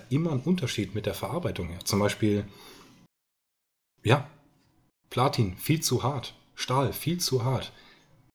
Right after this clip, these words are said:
Gold weicher, deswegen kann man da ein bisschen mehr Form reinbringen. Was hältst du davon?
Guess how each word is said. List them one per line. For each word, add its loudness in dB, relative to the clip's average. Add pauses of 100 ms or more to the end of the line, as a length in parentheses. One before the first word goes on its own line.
(100)
Gold 6
weicher, 0
deswegen 2
kann 2
man 2
da 0
ein -2
bisschen -4
mehr -6
Form -2
reinbringen. -4
Was -4
hältst -4
du -2
davon? -4